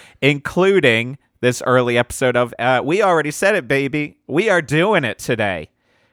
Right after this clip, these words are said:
We are doing one that had to be done. The nineteen eighty-eight classic. To some people.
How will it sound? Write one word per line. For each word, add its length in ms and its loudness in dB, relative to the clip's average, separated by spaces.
We 180 -2
are 120 2
doing 480 0
one 300 0
that 360 -2
had 400 -2
to 140 -6
be 140 -6
done. 320 -10
The 140 -4
nineteen 760 -2
eighty-eight 640 2
classic. 880 -4
To 120 2
some 220 -2
people. 400 -4